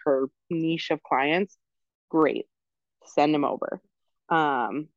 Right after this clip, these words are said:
we also had, like, a child therapist. We also had, so there was kind of a, it was a nice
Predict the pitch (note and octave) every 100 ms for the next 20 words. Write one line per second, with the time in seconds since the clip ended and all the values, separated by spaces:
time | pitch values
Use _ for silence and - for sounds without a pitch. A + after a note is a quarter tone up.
0 | - E3+ D3+ D3 D3+ B2+ B2 - - -
1 | - A#3+ G#3+ F#3+ G3+ G3 F#3 - B2+ -
2 | C#3 - F3+ F#3 D#3+ D#3 F#3+ F#3 F3+ -
3 | F3+ E3 D#3 - F3 E3 D#3 D3